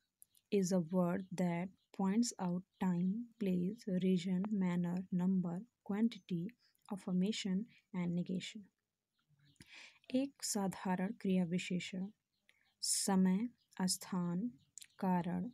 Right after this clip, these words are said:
ढंग, संख्या, मात्रा, अफर्मेशन स्वीकृति और नकारात्मक का बोध कराता है। नेक्स्ट एग्जांपल, नेक्स्ट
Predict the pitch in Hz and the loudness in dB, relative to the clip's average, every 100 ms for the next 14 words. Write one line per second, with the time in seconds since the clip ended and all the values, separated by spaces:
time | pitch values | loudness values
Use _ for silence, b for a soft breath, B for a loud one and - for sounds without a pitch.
0 | _ _ 202 170 185 180 175 226 - _ | _ _ -8 -6 -2 0 -2 -6 -10 _
1 | - - 190 190 190 - 190 208 _ B | -8 -4 0 0 -2 -8 -10 -10 _ B
2 | B B B _ _ _ - 196 196 185 | B B B _ _ _ 2 2 4 0
3 | - 180 175 226 240 _ _ _ - - | -2 -2 -2 -4 -6 _ _ _ -20 -16
4 | - 190 185 185 180 185 185 180 214 226 | -10 -8 -2 2 2 2 0 -2 0 -2
5 | - 185 - 175 185 - _ _ _ _ | -2 -6 -2 -2 -2 -6 _ _ _ _
6 | - 185 180 214 - 196 190 185 180 180 | -2 0 0 -2 -2 0 0 0 -2 -2
7 | - 180 - 226 359 _ 180 185 165 - | -4 -4 -4 -6 -6 _ -12 -10 -12 -10
8 | 190 190 - 202 185 185 _ _ _ - | -8 -8 -10 -8 -8 -10 _ _ _ -6
9 | 190 190 185 - - - _ B B B | 0 0 -2 -8 -10 -16 _ B B B
10 | B B _ _ _ 202 175 190 180 180 | B B _ _ _ -6 -4 -2 0 0
11 | 190 190 190 190 - - | -2 0 0 -2 -6 -14